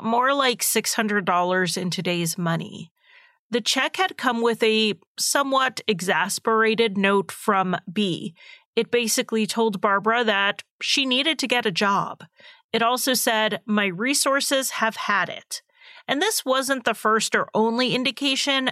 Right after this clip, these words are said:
that Bea planned to stop financially supplementing Barbara's life. Barbara would have headed home from these errands to be home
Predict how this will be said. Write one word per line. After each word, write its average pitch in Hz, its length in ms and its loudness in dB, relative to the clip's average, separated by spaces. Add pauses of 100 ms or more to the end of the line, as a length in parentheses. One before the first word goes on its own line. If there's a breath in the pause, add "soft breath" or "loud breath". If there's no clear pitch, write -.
that 196 360 -2
Bea 294 240 0
planned 226 680 -2 (400 loud breath)
to 247 160 -2
stop 208 640 -2 (120)
financially 233 1000 2 (120)
supplementing 180 1040 0 (140)
Barbara's 170 800 -2 (160)
life. - 560 -6 (800)
Barbara 320 400 0
would 277 160 2
have 247 240 2
headed 233 320 2
home 220 580 2
from 208 460 2 (140)
these 220 480 -2
errands 202 680 0 (560)
to 269 240 -2
be 262 220 0
home 208 480 0